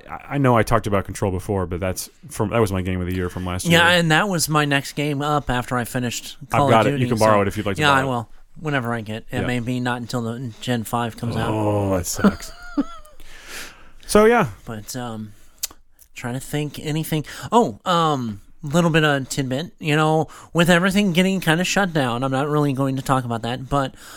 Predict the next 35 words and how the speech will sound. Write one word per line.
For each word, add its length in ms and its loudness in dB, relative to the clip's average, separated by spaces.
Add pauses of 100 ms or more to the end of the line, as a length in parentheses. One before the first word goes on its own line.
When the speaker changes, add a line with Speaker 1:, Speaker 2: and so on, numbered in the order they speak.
(120)
Speaker 2:
a 60 0
lot 300 6
of 80 4
movies 1040 2 (680)
Speaker 1:
They're 160 4
Speaker 2:
that 140 2
Speaker 1:
go-, 60 0
Speaker 2:
were 80 2
Speaker 1:
they're 80 4
going 220 2
to 60 6
Speaker 2:
in 80 10
the 60 10
Speaker 1:
digital. 200 6
Speaker 2:
cinema 560 4
Speaker 1:
Yeah. 240 -6
Speaker 2:
are 120 4
going 280 0
to 80 -2
digital. 520 -6 (280)
Uh, 200 0
if 200 -4
you 100 2
have 320 2
Disney 300 0
Plus, 600 -2 (520)
next 880 2
week, 420 0
Speaker 1:
It's 200 -4
Speaker 2:
April 260 4
Speaker 1:
A-, 20 -2
April 400 4
Speaker 2:
third, 40 -2
Speaker 1:
third, 240 2
yeah. 160 -4